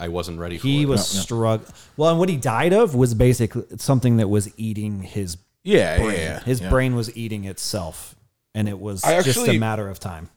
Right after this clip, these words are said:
Speaker 3: I actually
Speaker 2: But people
Speaker 3: just
Speaker 2: didn't know.
Speaker 3: I saw him yesterday because I, I saw a list of thirty, what was it? Thirty celebrity unexpected deaths.
Speaker 2: Mm-hmm.
Speaker 3: And he was obviously on there.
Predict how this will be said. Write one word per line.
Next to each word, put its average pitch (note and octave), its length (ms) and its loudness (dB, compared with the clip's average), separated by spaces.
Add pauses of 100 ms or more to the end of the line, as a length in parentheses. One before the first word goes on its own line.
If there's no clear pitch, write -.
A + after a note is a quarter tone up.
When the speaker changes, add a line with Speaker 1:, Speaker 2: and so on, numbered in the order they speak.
(260)
Speaker 3:
I C#3 80 4
actually D#3 180 4
Speaker 2:
But D#3 60 -2
people D3+ 80 6 (100)
Speaker 3:
just C3+ 60 -2
Speaker 2:
didn't C#3 160 2
know. A2+ 180 -2 (180)
Speaker 3:
I A#2+ 100 2
saw D#3+ 200 4
him E3+ 160 6
yesterday B2+ 460 4
because G#2 480 0
I, G#2 200 -4
I - 100 -4
saw B2 280 2
a - 0 -
list A2 280 -2
of G2 100 -6
thirty, A2+ 460 0 (1500)
what A#2 120 0
was F#2 160 -2
it? - 140 -14
Thirty C#3 320 4
celebrity A#2+ 560 4 (100)
unexpected A#2+ 960 0
deaths. G#2 460 -2 (100)
Speaker 2:
Mm-hmm. A#2 400 2 (240)
Speaker 3:
And C3+ 80 6
he B2 60 4
was A2 80 0
obviously G#2 380 -2
on E2+ 160 -4
there. F2 260 -4